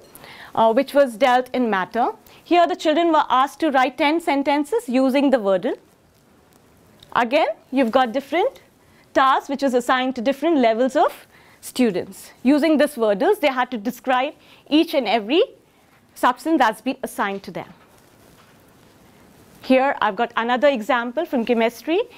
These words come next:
Here the children were asked to prepare a model of organic compound. Now, to prepare a model, they were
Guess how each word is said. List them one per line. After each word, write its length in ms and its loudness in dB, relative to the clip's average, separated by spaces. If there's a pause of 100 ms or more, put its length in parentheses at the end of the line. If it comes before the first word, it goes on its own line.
(220)
Here 180 4
the 80 2
children 380 2
were 160 2
asked 320 2
to 100 2
prepare 460 0
a 80 -2
model 400 0
of 240 0
organic 400 -2
compound. 420 -6 (1400)
Now, 400 2
to 220 -2
prepare 400 2
a 80 0
model, 420 2
they 100 4
were 200 0